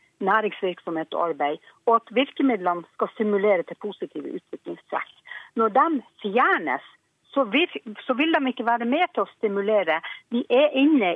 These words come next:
i en god utvikling, men når, <clears throat> når man angriper, straks man er kommet inn i, i regjeringskontorene, når man angriper distriktskommunene med å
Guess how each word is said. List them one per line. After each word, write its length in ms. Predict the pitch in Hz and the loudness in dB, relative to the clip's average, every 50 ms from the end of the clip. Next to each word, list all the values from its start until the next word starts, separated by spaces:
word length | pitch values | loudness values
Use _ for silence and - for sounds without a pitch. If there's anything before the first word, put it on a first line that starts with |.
| - | -2
i 140 | - 202 190 - - | -2 -4 -4 -2 -2
en 160 | - 185 190 175 180 | -2 -2 -2 -4 -6
god 300 | 190 220 220 214 214 - 208 | -8 -8 -8 -8 -8 -8 -8
utvikling, 640 | 202 - - - 165 151 - - 147 147 147 165 185 - - - - - | -8 -8 -8 -8 -8 -8 -6 -8 -8 -6 -6 -8 -10 -14 -16 -20 -12 -4
men 200 | - 208 208 214 220 | -2 0 0 2 4
når, 180 | 240 277 285 - _ - 233 | 4 4 2 2 _ 0 2
<clears throat> 180 | 262 233 202 | 4 4 4
når 140 | 214 220 220 | 4 2 2
man 220 | 220 220 220 220 - _ | 0 0 -2 -4 -2 _
angriper, 680 | - 294 320 330 302 240 185 185 175 170 170 _ - 170 - | 0 2 2 2 2 0 0 -2 -4 -6 -4 _ -6 -6 -2
straks 320 | - 254 269 285 - - - 208 | 0 0 0 0 -2 -4 -4 -2
man 80 | 190 | -2
er 80 | 196 185 | -2 -2
kommet 480 | - - 285 269 240 196 170 165 170 - - | -2 0 0 0 0 0 -2 -2 -4 -2 -2
inn 240 | 220 214 196 175 170 | 0 0 0 -2 -4
i, 300 | - 190 180 175 170 170 _ - - _ _ _ - | -4 -4 -4 -4 -4 -6 _ -14 -20 _ _ _ -6
i 160 | - 180 175 170 170 170 175 170 | -2 -2 0 0 2 2 2 2
regjeringskontorene, 880 | 175 180 185 202 233 240 - - 214 - - 190 180 170 170 170 175 | 2 2 2 2 2 0 -2 -6 -8 -8 -6 -4 -2 -2 -2 -2 -2
når 160 | 185 185 185 185 | -4 -2 -2 0
man 160 | 185 196 - - | -2 0 2 2
angriper 560 | 277 277 262 233 180 170 165 165 151 - - 165 | 2 4 2 2 0 -2 -4 -4 -6 -8 -6 -4
distriktskommunene 960 | 165 190 - - - 247 247 - - - - 202 190 185 185 175 175 170 175 | -4 -4 -4 -2 -4 -4 -4 -4 -8 -12 -8 -6 -6 -4 -4 -4 -4 -2 -2
med 140 | 175 175 175 | -2 -2 -2
å 80 | - | -2